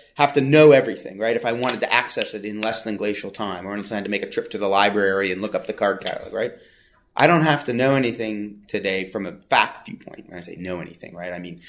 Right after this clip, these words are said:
I have to memorize a set of facts. I just go on Google to it. The, my, the, my mind has been expanded to be as large as all human knowledge, right? The Internet of Things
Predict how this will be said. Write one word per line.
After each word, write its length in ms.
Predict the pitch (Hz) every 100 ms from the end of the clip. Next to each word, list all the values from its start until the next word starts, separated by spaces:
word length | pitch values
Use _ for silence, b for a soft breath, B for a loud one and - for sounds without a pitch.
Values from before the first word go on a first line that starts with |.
| B B
I 60 | 95
have 80 | 95
to 100 | 87
memorize 580 | 95 107 107 92 92
a 60 | -
set 140 | 113
of 60 | 98
facts. 280 | 143 139 -
I 40 | 160
just 160 | 151
go 100 | 139
on 140 | 117 113
Google 300 | 131 95 92
to 60 |
it. 200 | - _
The, 260 | 117 117 -
my, 440 | - 127 120 113 -
the, 220 | 113 107 -
my 400 | 123 117 98 104
mind 460 | 127 127 143 143 131
has 120 | 120
been 160 | 120 113
expanded 540 | 101 - 110 107 95
to 80 | 104
be 420 | 98 95 95 95
as 160 | 98 104
large 480 | 107 107 110 107 -
as 320 | 98 95 -
all 240 | 104 104
human 360 | 98 98 92 90
knowledge, 540 | 90 90 95 - - _ _ _ _ _
right? 280 | 95 - - _ b b b b b b _ _ _ _ _ _ _
The 240 | 120 139 190
Internet 320 | 233 202 151
of 120 | -
Things 720 | - 151 131 113 110 - -